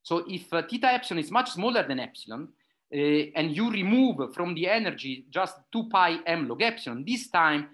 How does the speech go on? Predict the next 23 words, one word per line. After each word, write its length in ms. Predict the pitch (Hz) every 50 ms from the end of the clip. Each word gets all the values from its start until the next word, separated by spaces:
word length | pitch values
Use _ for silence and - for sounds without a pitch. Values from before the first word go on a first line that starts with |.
| _ _ _ _
you 80 | - 151
will 140 | 151 170 175
have 160 | 180 165 151
the 60 | 151
same 360 | 147 - - 240 254 262 233
expansion 640 | 208 - - - - 170 170 170 160 - 160 151 160 - 160
as 180 | 160 160 160
the 100 | 131 143
X 160 | 143 143 - -
Y 100 | 131 123
model. 300 | 123 113 107 - _ _ _ _ _ _ _ _ _ _ _ _ _ _ -
So 160 | - 175 156
this, 420 | 143 143 165 233 262 269 262 - - _ _ _ _ _ _ _ -
this 280 | 139 147 220 233 226
theorem 260 | - 262 262 233 202 160
is 120 | 147 -
telling 340 | - 233 247 247 202 139 120
us 200 | 98 - - - _ _ _ _ - 135
that 300 | 185 175 170 170 151 131
the 180 | 131 139 156
X 240 | 202 233 233 - -
Y 140 | 240 254 247
model, 400 | 220 185 160 127 110 104 101